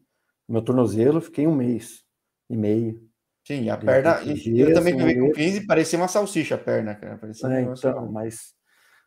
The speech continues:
Speaker 1: mas depois disso nunca mais tive nenhum, nenhuma fratura nem nada.
Speaker 2: Pô, caramba, cara, que <laughs> tô pe-, tô pensando se eu conheci algum outro atleta que viveu tantos mundos diferentes e,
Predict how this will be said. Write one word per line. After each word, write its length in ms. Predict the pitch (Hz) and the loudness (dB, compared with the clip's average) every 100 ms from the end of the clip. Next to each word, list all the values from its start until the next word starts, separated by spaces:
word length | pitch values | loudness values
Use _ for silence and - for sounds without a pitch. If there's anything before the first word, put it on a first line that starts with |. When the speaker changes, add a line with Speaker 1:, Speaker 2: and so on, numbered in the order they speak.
| _ | _
Speaker 1:
mas 140 | 117 117 | 0 0
depois 260 | 117 156 | 4 2
disso 240 | 143 170 - | 4 2 0
nunca 200 | 165 160 | -2 -2
mais 200 | 135 135 | -4 -6
tive 200 | - 127 | -8 -6
nenhum, 440 | 139 131 127 147 127 - - | -4 -2 0 -2 -6 -14 -12
nenhuma 240 | 113 131 | -10 -8
fratura 460 | 127 113 117 113 127 | -8 -10 -6 -8 -8
nem 120 | 123 | -10
nada. 200 | 107 104 _ _ _ _ _ _ _ _ _ _ _ _ _ _ _ _ _ _ _ _ _ - | -12 -14 _ _ _ _ _ _ _ _ _ _ _ _ _ _ _ _ _ _ _ _ _ -16
Speaker 2:
Pô, 280 | - 101 113 139 _ _ _ _ | -14 -14 -18 -20 _ _ _ _
caramba, 400 | - 139 135 151 | -6 -2 -2 -2
cara, 200 | 113 107 | -4 -8
que 280 | - - - _ _ _ _ _ | -8 -16 -18 _ _ _ _ _
<laughs> 720 | - 139 - 147 - _ _ | -10 -10 -8 -12 -14 _ _
tô 80 | 175 | 0
pe-, 260 | 180 202 196 | 4 4 4
tô 120 | 196 | 2
pensando 560 | 226 202 - 208 254 226 | 4 4 4 4 4 2
se 100 | 226 | 0
eu 80 | |
conheci 500 | 220 214 208 196 - | 2 2 2 0 2
algum 200 | 202 175 | 2 4
outro 240 | 185 196 190 | 2 4 2
atleta 380 | 143 156 156 180 | 4 0 0 -4
que 180 | 180 | -8
viveu 400 | 175 175 151 165 | -6 -6 -2 0
tantos 340 | 175 175 202 165 | 0 -2 -4 -6
mundos 240 | 165 175 | -4 -6
diferentes 460 | 170 165 147 175 92 | -4 -2 -2 -4 -8
e, 140 | 87 | -14